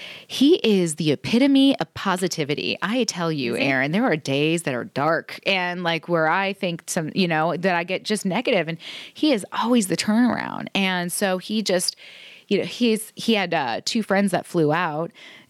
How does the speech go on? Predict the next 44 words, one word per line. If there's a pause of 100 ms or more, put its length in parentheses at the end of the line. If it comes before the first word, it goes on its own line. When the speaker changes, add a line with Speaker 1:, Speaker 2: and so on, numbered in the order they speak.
(200)
Speaker 1:
He's
only
friends
with
people
named
Jeff.
So
it
was
Jeff
Cloud
and
Jeff
Weber, (280)
<laughs>
who
flew,
Speaker 2:
Makes
it
easy
to
Speaker 1:
who (160)
Speaker 2:
remember.
Speaker 1:
th-,
flew
out,
and
they
just
sat
there
and
they
Speaker 2:
With
them?
Speaker 1:
Yeah,
and
they,
Speaker 2:
Wow.
Speaker 1:
they
played
games,
and,